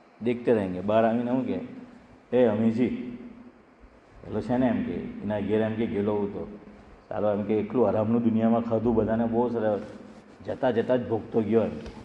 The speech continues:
"હે, જતા જતા શું કરતો ગયો?" તો કહેંગે, "ભોગવતો ગયો," એમ કે, "જોવાનું હતું," એમ કે। तो मैं उसको कहता हूँ, "तेरी क्या गारंटी है?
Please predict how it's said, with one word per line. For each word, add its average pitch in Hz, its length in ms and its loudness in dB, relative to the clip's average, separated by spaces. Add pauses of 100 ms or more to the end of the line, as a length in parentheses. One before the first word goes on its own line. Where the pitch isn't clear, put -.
(640)
"હે, 131 120 4 (520)
જતા 117 300 4
જતા 139 260 6
શું 175 140 0
કરતો 123 300 2
ગયો?" 95 220 -6 (440)
તો 135 100 0
કહેંગે, 185 260 2
"ભોગવતો 165 540 6
ગયો," 190 240 10
એમ 156 180 8
કે, 113 120 -2 (400)
"જોવાનું 160 500 4
હતું," 117 180 -4
એમ 95 100 -6
કે। 80 160 -14 (1040)
तो 101 60 -6
मैं 113 120 4
उसको 123 300 2
कहता 120 300 4
हूँ, 131 140 4
"तेरी 131 280 0
क्या 135 160 6
गारंटी 92 460 -2
है? 80 100 -14